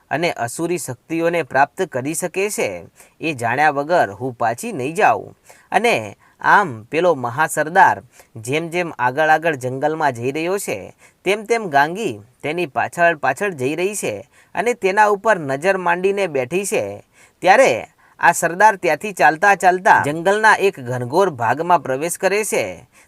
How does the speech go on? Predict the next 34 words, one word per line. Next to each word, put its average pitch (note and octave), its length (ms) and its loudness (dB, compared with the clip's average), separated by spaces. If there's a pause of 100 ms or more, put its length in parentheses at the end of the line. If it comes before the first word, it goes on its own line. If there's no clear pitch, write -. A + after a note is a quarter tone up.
ત્યારે G3+ 240 4
ગાંગી E3 400 0
પણ G#3+ 200 -2
તેની G3 300 0
પાછળ C#3+ 380 0
સમડી D3+ 400 -4
બની D#3 580 -2
અને F3+ 240 2
આ F3 120 8
ઘટના A#2+ 400 -2
નિહાળી B2+ 460 0
રહી F#3+ 260 -2
છે. A#2 400 -4 (380)
ત્યારે G3 280 6
આ A#3+ 100 8
માણસ F#3 540 2 (240)
એ F3 120 -2
ઘનઘોર C3+ 460 0
જંગલમાં F3 580 0
પહોંચી B2 680 -6 (260)
અને G3+ 200 2
એક F#3+ 400 2
એવી E3 240 -2
ગુફામાં E3+ 560 0
પ્રવેશ D#3+ 360 -2
કરે G#3 280 0
છે A#2 420 -2 (320)
કે F#3+ 120 4
ત્યાં D#3+ 540 4 (120)
કોઈ E3+ 200 -2
નાનો C3 320 0
મોટો E3+ 300 -2
માણસ C3+ 480 -6
જાય D3+ 400 4